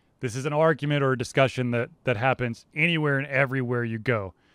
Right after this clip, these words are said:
where people are like, "The P C is the best way to play it, mouse and keyboard." Then you got these people who are like,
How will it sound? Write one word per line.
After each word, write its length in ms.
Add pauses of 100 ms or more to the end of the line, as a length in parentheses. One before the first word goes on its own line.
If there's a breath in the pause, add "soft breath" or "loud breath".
(300)
where 180
people 340
are 120
like, 320 (260)
"The 80
P 240
C 160
is 120
the 100
best 400
way 220
to 80
play 320
it, 140
mouse 260
and 80
keyboard." 440
Then 80
you 60
got 140
these 120
people 240
who 40
are 40
like, 140